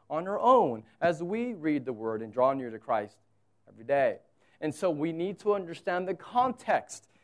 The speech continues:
before we can make our observations and understand the meaning and then apply it. And so what is the context of the first century Roman world? Because when you read the word adoption in Romans eight, it meant something to the original audience.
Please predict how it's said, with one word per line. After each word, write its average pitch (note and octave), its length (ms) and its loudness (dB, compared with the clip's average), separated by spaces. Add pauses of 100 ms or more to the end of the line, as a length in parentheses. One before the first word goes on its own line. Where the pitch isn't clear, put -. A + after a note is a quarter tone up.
(160)
before F#3 320 6
we F#3+ 140 4
can G#3 240 -4
make B3 240 2
our G3 80 6
observations D3 800 0
and B2 180 -4
understand C#3+ 440 0
the C#3 40 0
meaning C3 440 -2
and A2+ 120 -6
then A2+ 120 -6
apply A2 380 4
it. G2 140 -4 (300)
And D#3+ 140 -4
so F#3+ 200 6
what F#3 260 8
is C4 120 4
the F3 140 -2
context G#3 580 -2
of D3+ 80 -12
the D#3+ 80 -2
first F3+ 500 0
century E3+ 520 -2
Roman D3 480 0
world? G#3+ 360 8
Because D#3 280 0
when D#3+ 160 2
you G3 60 0
read A#3+ 120 -2
the A#3 80 -2
word G3+ 220 8
adoption E3 680 10
in C#3+ 120 0
Romans E3+ 480 0
eight, F#3+ 280 6 (260)
it G#3+ 180 -2
meant G3+ 400 4
something A#3+ 500 4
to F#3+ 120 -6
the G3 120 2
original D3+ 400 4
audience. F3 640 8